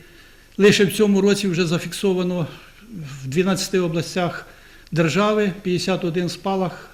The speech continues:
африканської чуми свиней. Хвороба не керована, тому що немає ніяких, е, засобів біологічного захисту,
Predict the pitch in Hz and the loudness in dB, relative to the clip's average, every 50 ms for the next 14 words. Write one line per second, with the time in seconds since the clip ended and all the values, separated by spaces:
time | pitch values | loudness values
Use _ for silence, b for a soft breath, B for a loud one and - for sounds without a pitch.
0 | - - 175 127 - 156 147 - 175 175 165 - - 175 156 - - 160 160 165 | -14 -10 -10 -8 -6 -8 -6 -4 -4 -4 -4 -6 -6 -6 -6 -6 -4 -4 -4 -4
1 | 156 B B B B B B B B B B - - 175 185 165 143 127 123 113 | -6 B B B B B B B B B B -6 -2 0 2 2 0 -2 -4 -8
2 | 110 - - - - _ _ _ _ _ _ _ _ _ _ - - - - - | -12 -16 -20 -20 -20 _ _ _ _ _ _ _ _ _ _ -20 -20 -20 -20 -20
3 | - - - - 202 196 208 208 190 185 185 160 143 - - - 170 175 175 175 | -20 -18 -6 -2 2 2 4 4 4 4 2 0 0 -4 -6 -4 -2 -2 0 2
4 | 190 180 180 180 180 180 196 196 202 202 202 196 - - - - _ B B B | 2 2 4 2 2 2 0 0 0 -2 -2 -2 -4 -10 -18 -20 _ B B B
5 | B B B B B B B - - 196 190 202 208 202 - - 185 185 185 185 | B B B B B B B -6 -2 0 0 2 0 0 -2 -2 -4 -2 -2 -2
6 | 185 185 185 180 175 185 185 190 175 - - 185 160 - 190 180 165 156 147 135 | 0 0 0 0 -2 -2 -2 -2 -2 -2 -2 -4 -4 -2 -4 -2 -2 -2 -2 0
7 | 165 185 180 - - 180 156 175 170 156 165 175 175 170 180 185 165 - - 170 | 0 0 0 0 -2 -2 0 0 2 2 2 2 4 4 2 2 0 -2 -4 -4
8 | 151 143 190 196 185 190 214 - - - 202 185 165 | -2 0 0 0 0 -2 -4 -6 -6 -4 -4 -4 -4